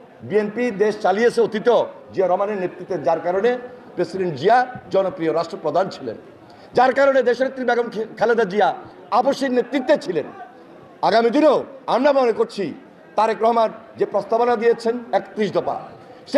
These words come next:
একত্রিশ দফার মধ্যে জনগণের কথা আছে, দেশের কথা আছে, সকল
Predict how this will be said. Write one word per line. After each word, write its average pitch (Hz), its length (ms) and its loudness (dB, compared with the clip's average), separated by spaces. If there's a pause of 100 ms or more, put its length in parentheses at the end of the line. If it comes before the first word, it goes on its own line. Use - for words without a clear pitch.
একত্রিশ 254 380 -2
দফার 240 360 2
মধ্যে 226 240 2 (680)
জনগণের 269 520 4
কথা 208 160 -2 (100)
আছে, - 180 -14 (480)
দেশের 285 320 4
কথা 269 240 4
আছে, - 180 -8 (480)
সকল 320 240 4